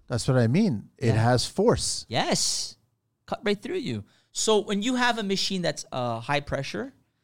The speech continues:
Speaker 2: you gotta have high pressure hoses. So those hoses are, like, meant for, I think, thirty-five hundred P S I.
Speaker 1: 'Cause they also get hot too, don't they?
Speaker 2: They get hot, and they gotta be stronger to withstand the pressure. But then you have,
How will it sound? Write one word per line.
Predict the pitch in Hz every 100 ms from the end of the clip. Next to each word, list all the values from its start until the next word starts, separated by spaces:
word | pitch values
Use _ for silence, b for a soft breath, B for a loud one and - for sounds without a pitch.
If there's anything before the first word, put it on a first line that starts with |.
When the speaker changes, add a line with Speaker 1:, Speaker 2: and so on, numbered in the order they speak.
| _
Speaker 2:
you | - 127
gotta | 143
have | 147 131
high | 127 139
pressure | - 131 - 123
hoses. | 120 120 98 95 - - _ _ _ _
So | - 107
those | 107 113 113
hoses | 113 110 104 104 101 107
are, | 98 101
like, | 101 98 95 - -
meant | 104 110 -
for, | 104 101 104 104
I |
think, | - 101 98
thirty-five | 110 101 107 101
hundred | 104 98
P | -
S | 104 107
I. | 139 214 _ _ -
Speaker 1:
'Cause | 127
they | 143
also | 156 -
get | 110 98
hot | 131 123 -
too, | - 175
don't | 101 107
they? | 139 175 190
Speaker 2:
They | -
get | - -
hot, | 110 120 -
and | 107
they | 117
gotta | 135
be | 120
stronger | - - 120 123
to | 98 98
withstand | 101 - 104 101
the | -
pressure. | - 110 - 104 - _ _ _
But | 151 151
then | 196
you | 190
have, | 180 170 151